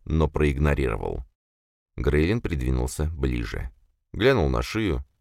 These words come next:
затем снова на Никс. «У тебя есть какие-нибудь мысли о том, что там происходит, или когда они возобновят свою атаку?» Она покачала головой.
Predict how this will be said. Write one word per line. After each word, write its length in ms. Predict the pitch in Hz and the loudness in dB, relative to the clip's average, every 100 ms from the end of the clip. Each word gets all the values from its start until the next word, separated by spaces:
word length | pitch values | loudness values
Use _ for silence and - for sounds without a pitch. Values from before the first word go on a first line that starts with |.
| _ - | _ -6
затем 400 | 69 69 98 90 | -2 0 0 0
снова 340 | 87 80 71 | 0 0 2
на 180 | 76 71 | 2 2
Никс. 480 | 65 50 - - - _ _ _ _ _ _ - | 0 -4 -8 -18 -20 _ _ _ _ _ _ -4
«У 120 | 69 | -2
тебя 240 | 67 64 | 0 2
есть 360 | 64 73 87 - | 2 2 0 0
какие-нибудь 540 | 73 71 71 69 73 | -2 0 0 0 0
мысли 320 | 80 85 78 69 | 0 0 2 0
о 80 | |
том, 240 | 69 80 71 | 2 2 0
что 360 | - - 85 | -2 2 4
там 180 | 76 65 | 4 0
происходит, 640 | 67 73 71 80 65 55 57 | 2 2 2 0 0 0 -4
или 360 | 60 69 69 | -4 -2 0
когда 300 | - 78 78 | 2 2 4
они 200 | 73 69 | 4 2
возобновят 500 | 65 73 76 80 73 | 2 2 4 4 2
свою 280 | - 76 78 | 2 4 6
атаку?» 460 | 73 60 - 50 - _ _ _ _ _ _ _ | 4 0 -2 -6 -6 _ _ _ _ _ _ _
Она 240 | 87 120 | 0 0
покачала 580 | 123 - 80 76 85 73 | 0 -2 -2 0 0 0
головой. 500 | 71 69 58 50 - | 0 0 0 -4 -8